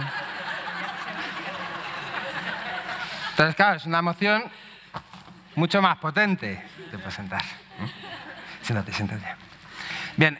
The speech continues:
el sistema de autorregulación emocional no puede controlar la emoción, lo que hace es regularla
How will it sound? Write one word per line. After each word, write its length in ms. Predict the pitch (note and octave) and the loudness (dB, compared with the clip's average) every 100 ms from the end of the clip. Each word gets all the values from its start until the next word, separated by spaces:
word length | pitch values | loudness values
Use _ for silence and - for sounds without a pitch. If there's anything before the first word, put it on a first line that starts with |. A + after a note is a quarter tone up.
| - | -2
el 80 | D3 | 0
sistema 340 | C3 D3+ F#3 G3+ | 4 4 6 6
de 40 | |
autorregulación 600 | G3+ G3 G3 G3 F#3+ F#3+ | 6 6 6 6 6 4
emocional 500 | F#3 F3+ F#3+ G3 G3 | 4 4 6 4 6
no 120 | F#3 | 4
puede 240 | F3+ G#3 G3 | 6 6 6
controlar 460 | F3+ D#3+ D3+ D3+ | 2 2 4 4
la 60 | C#3+ | 4
emoción, 420 | B2+ A#2 D3+ C#3 | 0 0 0 2
lo 100 | A2+ | 2
que 80 | C3+ | 2
hace 160 | C#3 F3+ | 4 6
es 60 | |
regularla 720 | F3+ F#3 D3+ D3+ C#3 G#2 F#2+ | 6 6 6 4 4 2 -6